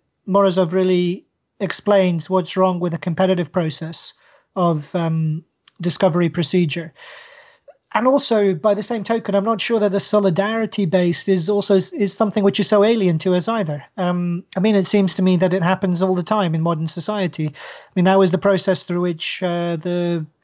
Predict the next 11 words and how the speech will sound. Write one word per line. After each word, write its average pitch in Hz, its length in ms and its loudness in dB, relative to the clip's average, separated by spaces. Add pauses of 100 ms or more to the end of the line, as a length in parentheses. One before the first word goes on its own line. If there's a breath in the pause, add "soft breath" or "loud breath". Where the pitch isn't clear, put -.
(340)
um, 170 240 -6
human 180 380 2
genome 185 400 2
was 170 160 4
decoded. 185 580 0 (580 loud breath)
It 180 100 2
was 170 180 4
essentially 175 580 0
a 160 60 -2
public, 165 560 -2
um, 160 520 -4